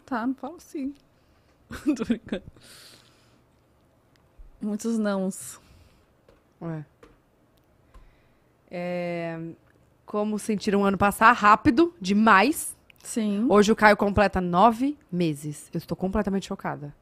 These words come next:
Speaker 2: Nove meses, gente. Nove meses, que eu tirei a licença. No-, assim, que eu tava aqui, ó. Eu tô chocada, tá?
Speaker 1: Nossa, verdade, né? Dois mil e vinte e três foi isso?
Speaker 2: Nove meses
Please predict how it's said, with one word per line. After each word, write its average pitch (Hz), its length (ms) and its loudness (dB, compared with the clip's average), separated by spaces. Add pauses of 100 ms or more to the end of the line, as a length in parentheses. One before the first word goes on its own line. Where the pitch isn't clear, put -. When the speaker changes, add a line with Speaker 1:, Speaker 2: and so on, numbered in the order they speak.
Speaker 2:
Nove 175 340 -4
meses, 170 300 -4
gente. 160 320 -10 (360)
Nove 202 320 2
meses, 196 560 -4 (640)
que - 100 -4
eu 196 220 -2
tirei 202 260 -4
a 196 40 0
licença. 185 580 -6 (800)
No-, 190 140 -6 (260)
assim, 196 420 -8 (500)
que - 80 -12
eu 196 60 -8
tava 196 220 -2
aqui, 202 260 -6
ó. 185 160 -2 (220)
Eu - 80 -20
tô 226 80 -8
chocada, 185 420 -2
tá? 175 180 -8 (800)
Speaker 1:
Nossa, 294 200 -6
verdade, 269 540 0
né? 220 240 0
Dois 220 240 0
mil 220 100 2
e - 20 0
vinte 233 160 0
e - 60 -14
três 233 280 -2
foi 247 140 -2
isso? 247 440 -2 (440)
Speaker 2:
Nove 170 480 -6
meses 170 360 -8